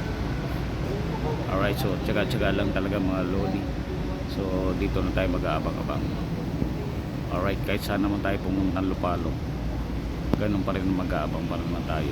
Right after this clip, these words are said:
Sayang pa ang gas natin. Kagaya kanina, ah, doon, nainip tayo kasi, ah, isang oras mahigit, wala tayong booking, mga lodi. So, now,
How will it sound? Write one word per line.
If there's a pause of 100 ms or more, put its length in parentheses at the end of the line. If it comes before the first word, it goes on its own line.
(140)
Sayang
pa
ang
gas
natin. (220)
Kagaya
kanina, (1400)
ah, (680)
doon,
nainip
tayo
kasi,
ah,
isang
oras
mahigit,
wala
tayong
booking,
mga
lodi. (1200)
So, (440)
now,